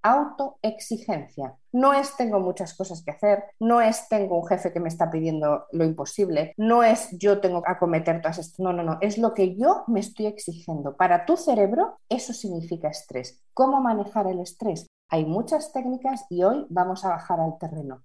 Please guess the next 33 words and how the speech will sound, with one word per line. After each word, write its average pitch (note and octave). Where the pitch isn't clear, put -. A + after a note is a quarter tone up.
Una D#4
de D4
ellas B3+
es A3
el G#3
llamado C4
pensamiento G3
vertical, D#3+
que -
el C3
cachondeo C#3
que D3
tenemos D3
tú -
y C3
yo D3+
con C3
el B2
pensamiento C3+
vertical C#3
y C#3+
horizontal C#3+
es D#3+
padre. C3
Os A3
voy C#4
a E4
explicar D4
qué A#3+
significa. D#3
El A#3
pensamiento C#4
horizontal A#3